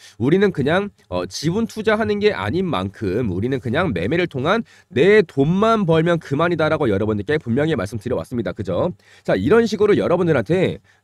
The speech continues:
<clears throat> 에이치엘비에 대한 매매 타점 <clears throat> 전부 다 잡아드리고 있으니까 필요하신 분들은 전, 어, 저 영상 보시고 나서 지금 보시는 것처럼 엘비라고 두 글자 남겨주시면 됩니다. 제가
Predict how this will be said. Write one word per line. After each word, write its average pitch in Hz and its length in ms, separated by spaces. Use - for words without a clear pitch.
<clears throat> - 560
에이치엘비에 208 880
대한 190 400
매매 107 220
타점 165 540
<clears throat> 160 360
전부 123 180
다 131 80
잡아드리고 147 500
있으니까 101 480
필요하신 226 440
분들은 190 360
전, 135 300
어, 95 200
저 151 120
영상 110 280
보시고 190 360
나서 117 520
지금 170 420
보시는 151 320
것처럼 131 340
엘비라고 185 480
두 127 200
글자 196 240
남겨주시면 123 540
됩니다. 92 340
제가 113 380